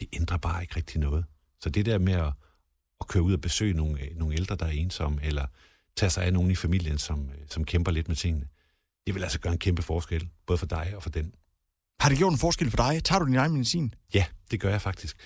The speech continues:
Speaker 1: Vi har et, øh, princip i min virksomhed, at vi tager, øh, autister ind i praktik, øh, fordi det er nogle fantastiske mennesker med nogle udfordringer, som, øh, man slet ikke kan forestille sig.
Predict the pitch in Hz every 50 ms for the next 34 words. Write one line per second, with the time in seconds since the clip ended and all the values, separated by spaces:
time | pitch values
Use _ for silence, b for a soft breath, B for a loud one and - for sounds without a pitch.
0 | B B B B B B - - 107 95 101 120 139 135 120 101 85 - - 101
1 | 90 85 - - 92 85 - 135 139 - 101 90 87 85 85 - - - 113 98
2 | 92 104 98 82 87 82 - 90 82 - - - 92 80 78 76 76 73 73 76
3 | 73 73 78 - - 82 87 85 - - 143 - - 98 101 104 98 - 95 -
4 | - - - - - 110 - - b b b b b b b b b b b b
5 | _ - 85 82 80 76 - 92 82 - 95 85 - 90 87 85 80 - 76 -
6 | - 127 - - - - - 90 87 104 117 - - 80 - 95 90 90 90 98
7 | 120 - - 98 95 87 82 82 82 78 - - 87 82 80 80 80 78 78 78
8 | - 98 92 95 - - 92 - 90 90 95 - - 90 85 - - 67